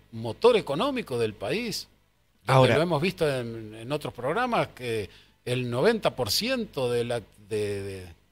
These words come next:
Speaker 1: del presupuesto del, del Estado sale de la pequeña y mediana empresa, no sale de las grandes multinacionales.
Speaker 2: Eh,
Speaker 1: Bienvenidos sean
Speaker 2: sí,
Speaker 1: los,
Speaker 2: sí, sí,
Speaker 1: los
Speaker 2: claro.
Speaker 1: aportes por, eh, y las inversiones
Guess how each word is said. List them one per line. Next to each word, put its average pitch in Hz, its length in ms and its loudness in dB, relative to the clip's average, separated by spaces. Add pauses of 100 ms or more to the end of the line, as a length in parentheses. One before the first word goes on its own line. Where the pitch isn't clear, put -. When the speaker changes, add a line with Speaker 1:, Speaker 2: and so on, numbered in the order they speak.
(100)
Speaker 1:
del 113 200 -4
presupuesto 123 600 -4
del, 107 380 -4
del 104 160 -6
Estado 254 400 -4
sale 147 340 0
de 120 80 -2
la 113 80 -4
pequeña 117 320 -6
y 123 40 -6
mediana 113 340 -6
empresa, 165 460 -4
no 120 120 -6
sale 226 420 2 (340)
de 131 140 -2
las 139 140 4
grandes 139 340 4
multinacionales. 104 1120 -10 (600)
Speaker 2:
Eh, 117 220 0
Speaker 1:
Bienvenidos 160 500 8
sean 233 240 8
Speaker 2:
sí, 156 60 4
Speaker 1:
los, 123 360 2
Speaker 2:
sí, 160 140 -2
sí, 131 120 -2
Speaker 1:
los 147 100 8
Speaker 2:
claro. 147 160 8
Speaker 1:
aportes 214 520 6
por, 147 320 -2
eh, 127 220 -4
y 131 60 -4
las 139 200 -2
inversiones 131 760 0